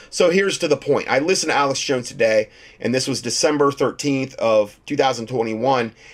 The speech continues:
and he revealed a bunch of what this reset wars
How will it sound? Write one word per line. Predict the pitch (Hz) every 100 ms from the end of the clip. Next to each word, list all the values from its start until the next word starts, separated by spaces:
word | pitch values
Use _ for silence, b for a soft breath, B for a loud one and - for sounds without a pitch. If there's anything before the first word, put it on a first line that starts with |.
| B
and | 131 143
he |
revealed | 165 170 - 180
a | 120
bunch | 110 170 160
of | 127
what | 135 -
this | 123 -
reset | 107 113 180 202 - 131 -
wars | 107 107 95 73 50 - -